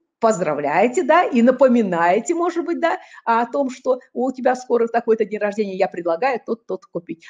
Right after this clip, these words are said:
А у вас уже хорошие взаимоотношения, и закупки могут быть даже очень хорошие.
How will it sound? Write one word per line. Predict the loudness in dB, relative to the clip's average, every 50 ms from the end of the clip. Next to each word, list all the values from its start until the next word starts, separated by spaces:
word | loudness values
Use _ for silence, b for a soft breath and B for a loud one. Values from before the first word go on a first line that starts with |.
| B
А | 2 4 4
у |
вас | 4 4 2 0
уже | -6 -6 -4
хорошие | -2 0 0 -2 -2 -6 -8 -8
взаимоотношения, | -8 -8 -10 -8 -8 -8 -8 -6 -6 -6 -6 -6 -6 -6 -4 -4
и | -4 0
закупки | 0 -2 -2 0 -4 -8 _ -8 -8
могут | -4 -4 -4 -2 -4 -6 -4
быть | -6 -8 -4
даже | 0 -2 0 0 -2
очень | -4 -4 -8 -14
хорошие. | -8 -6 -6 -6 -6 -8 -12 -14 -18